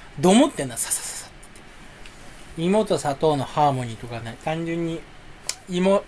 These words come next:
カリカリの芋と砂糖が美味しいよっつって、ぶん殴ってくるだけ。俗に言うバカの味。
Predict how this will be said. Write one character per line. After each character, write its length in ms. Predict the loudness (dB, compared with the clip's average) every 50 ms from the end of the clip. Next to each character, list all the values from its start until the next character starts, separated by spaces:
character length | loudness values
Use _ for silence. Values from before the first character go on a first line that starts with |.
| -6 -4 2
カ 100 | 2 2
リ 120 | 2 2 4
カ 120 | 4 4
リ 120 | 4 4
の 160 | 2 0 0 0
芋 240 | 0 2 2 2 2
と 120 | 2 -2 -6
砂 160 | -6 -6 -4
糖 260 | -2 -2 -2 -2 -4 -8 -14 -18 -18 -18 -16 -16 -12 -10 -6
が 120 | -4 -2
美 80 | -2 -2
味 80 | -2
し 140 | 0 0 2
い 20 |
よ 120 | 2 2 0
っ 60 | 0
つ 120 | -4 -8
っ 20 | -12
て、 100 | -12 -14 -16 -16 -16 -16 -16 -16 -16 -6 0
ぶ 100 | 2 4
ん 80 | 4 4
殴 160 | 4 2 2
っ 40 | 0
て 100 | -2 -4
く 100 | -4 -4
る 60 | -6
だ 120 | -6 -8 -8
け。 160 | -8 -10 -12 -12 -14 -16 -16 -16 -18 -16 -14 -12 -12 -12 -14 -18 -18 -20 -18 -18 -18 -18 -18 -18 -20 -20 -18 -12 -6 2
俗 360 | 4 4 4 6 4 4 6
に 100 | 6 8
言 100 | 8 6
う 60 | 6
バ 180 | 6 6 4 2
カ 100 | 0 -4
の 120 | -4 -6
味。 220 | -6 -8 -10 -12